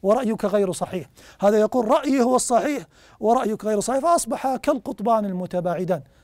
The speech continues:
فمع الوقت أو مع النقاش يتباعدان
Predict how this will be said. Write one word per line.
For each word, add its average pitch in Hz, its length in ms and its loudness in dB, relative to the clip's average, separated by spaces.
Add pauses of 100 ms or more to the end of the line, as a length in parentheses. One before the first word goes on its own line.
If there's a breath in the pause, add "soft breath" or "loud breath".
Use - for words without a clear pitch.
(140 soft breath)
فمع 240 640 2
الوقت 262 520 0
أو 208 160 2
مع 220 280 0
النقاش 220 500 0 (240 soft breath)
يتباعدان 208 760 2